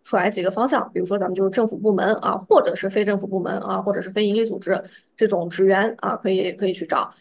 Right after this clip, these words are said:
再就是呢，一些这个事业单位啊，比如说你的这个人力啊、行政啊，啊，甚至是销售啊这些岗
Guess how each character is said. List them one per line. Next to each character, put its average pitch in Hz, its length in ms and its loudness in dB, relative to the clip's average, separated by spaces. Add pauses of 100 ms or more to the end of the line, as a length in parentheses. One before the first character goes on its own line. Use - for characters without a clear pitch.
(200)
再 220 160 4
就 214 160 6
是 208 160 0
呢， 196 120 0
一 190 80 0
些 202 360 -2
这 202 100 -4
个 190 100 2
事 196 120 -2
业 220 80 0
单 233 180 0
位 262 200 0
啊， 196 200 -4
比 196 100 -6
如 185 80 -2
说 190 140 -4
你 190 100 -2
的 190 60 -6
这 190 80 -4
个 190 80 -2
人 190 220 -2
力 277 180 -2
啊、 220 160 -2
行 208 260 -4
政 294 220 -2
啊， 214 300 -4 (240)
啊， 208 180 -2
甚 233 140 -4
至 196 80 -4
是 180 80 -6
销 262 180 -2
售 294 220 2
啊 202 160 0
这 196 40 -14
些 202 140 -4
岗 - 260 -4